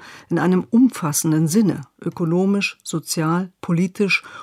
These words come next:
und nicht einfach nur biologistisch. Toni Morrisons Verdienst ist es, diese tiefe Kluft historisch und mit ihren vielen Facetten ausgelotet zu haben.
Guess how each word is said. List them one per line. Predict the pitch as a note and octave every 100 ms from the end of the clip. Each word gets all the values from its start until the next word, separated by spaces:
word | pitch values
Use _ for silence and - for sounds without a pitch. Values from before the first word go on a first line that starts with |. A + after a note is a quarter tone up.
| -
und | F#3+ F3
nicht | G3 B3+ -
einfach | D#3+ E3 D#3+ D3+
nur | E3+ D#3+ D#3 -
biologistisch. | F3 D#3+ D#3+ A#3+ - - - - _ _ _ _ - - - - -
Toni | - A#3+ B3+
Morrisons | A#3 A#3 A3 A3+ -
Verdienst | G3 D#3+ F3+ B3 - -
ist | A3+ -
es, | G3+ - -
diese | G3+ F#3+ G3+
tiefe | F#3+ - A#3 -
Kluft | G#3 G#3 G3+ -
historisch | G3 F3+ - F#3 F#3 F#3 A3+ -
und | - F3
mit | E3
ihren | - F3
vielen | E3 - B3
Facetten | - E3+ - G3 - G#3
ausgelotet | E3+ D3+ - D#3+ D#3 D3 -
zu | D3+ D3
haben. | E3+ D#3+